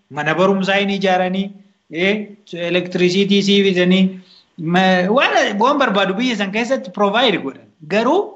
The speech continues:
mootummaa jechuun isaan, it is like a private institute. Garasitti fudhatu jechuudha. Ee, amma rakkoon jiru maal inni seete? I think jecha isaanii kana yoo dhaggeeffattan sadarkaa san irra ga'anii jiru.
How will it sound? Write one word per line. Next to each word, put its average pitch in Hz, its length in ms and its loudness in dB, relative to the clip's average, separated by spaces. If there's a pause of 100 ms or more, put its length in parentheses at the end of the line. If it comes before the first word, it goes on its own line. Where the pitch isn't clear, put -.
(100)
mootummaa 190 640 0
jechuun 277 480 -2
isaan, 190 320 0
it 143 100 -8
is - 120 -12
like 151 220 -2
a 151 60 -2
private 202 500 0
institute. 147 520 -10 (720)
Garasitti 262 440 -2
fudhatu 139 280 -10
jechuudha. 123 400 -12 (760)
Ee, 214 260 0
amma 339 260 -2
rakkoon 277 380 0
jiru 220 200 0
maal 190 220 2
inni 170 240 -2
seete? 110 280 -12 (120)
I 220 120 0
think 349 300 -4 (1700)
jecha 214 220 0
isaanii 208 340 0
kana 202 200 0
yoo 226 160 0
dhaggeeffattan 139 680 -6 (200)
sadarkaa 240 600 0
san 202 140 2
irra 165 200 0
ga'anii 120 380 -6
jiru. - 200 -20